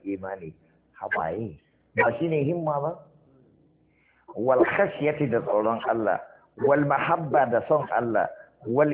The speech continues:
inaba da komawa ga Allah, wat tasdiq bil wa'di da gaskata wa da Allah a lahira. Wa raja'a sawabi da neman lada,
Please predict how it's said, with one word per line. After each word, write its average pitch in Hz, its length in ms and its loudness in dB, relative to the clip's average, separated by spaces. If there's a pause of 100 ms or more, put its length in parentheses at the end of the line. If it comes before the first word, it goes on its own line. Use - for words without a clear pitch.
(100)
inaba 156 520 2
da 110 160 0
komawa 120 600 2
ga - 200 4
Allah, 110 320 0 (340)
wat 160 260 0
tasdiq 156 440 2 (240)
bil 120 160 0
wa'di 101 480 0 (360)
da 117 240 2
gaskata 117 600 -4 (380)
wa 101 180 0
da 92 220 -8
Allah 104 240 -10 (160)
a 82 40 -4
lahira. 82 440 -2 (720)
Wa 127 240 2
raja'a 156 680 4
sawabi 113 460 0
da 101 100 0
neman 107 440 -2
lada, 104 400 2